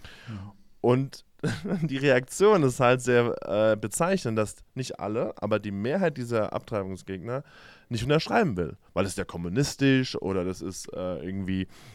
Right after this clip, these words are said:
Speaker 2: ja, das, die müssen, die Eltern sind dafür verantwortlich, das Kindern groß zu ziehen, das ist deren Aufgabe, nicht die Aufgabe der Gesellschaft. Und das ist ja genau das, wo sie hier ansetzen, ne? Dass du bist irgendwie gegen die Abtreibung, aber danach ist es dir scheißegal.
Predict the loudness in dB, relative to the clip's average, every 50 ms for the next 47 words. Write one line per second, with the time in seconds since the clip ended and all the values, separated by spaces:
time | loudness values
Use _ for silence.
0 | -20 -20 -20 -10 -4 -2 0 0 0 -2 -2 -2 -2 -2 -2 -2 -4 -8 -10 -12
1 | -14 -18 -10 -2 2 4 6 6 6 6 4 4 2 -2 4 6 8 8 8 6
2 | 4 6 4 4 4 4 2 4 6 6 6 6 4 2 0 -2 -2 0 0 2
3 | 2 2 4 6 8 8 8 8 4 -2 -2 0 0 2 4 6 8 8 8 8
4 | 6 6 6 6 4 6 6 4 0 0 2 4 4 4 6 6 4 6 6 4
5 | 2 2 4 4 6 6 4 2 -2 -4 -4 -4 -8 -12 -18 -20 -20 -20 -20 -20
6 | -18 -18 -16 -16 -10 -8 -6 -8 -8 -8 -14 -20 -20 -8 -2 0 0 0 0 -4
7 | -6 -4 -4 -4 -2 -2 -2 0 -2 -2 -4 -8 -10 -10 -10 -10 -12 -12 -8 -6
8 | -6 -6 -6 -6 -8 -8 -8 -10 -10 -10 -12 -12 -10 -10 -8 -8 -10 -10 -12 -18
9 | -20 -20 -20 -20 -18 -14 -14 -8 -6 -6 -6 -6 -8 -12 -10 -8 -8 -6 -6 -8
10 | -8 -8 -8 -6 -6 -6 -6 -6 -6 -6 -8 -8 -10 -14 -10 -8 -6 -6 -6 -6
11 | -8 -10 -12 -12 -10 -8 -8 -6 -6 -8 -6 -6 -2 0 0 0 2 0 0 -2
12 | -4 -10 -18 _ -20 -20 -20 -14 -10 -8 -8 -8 -10 -12 -12 -10 -10 -10 -10 -10
13 | -12 -12 -14 -14 -16 -16 -16 -16 -18 -20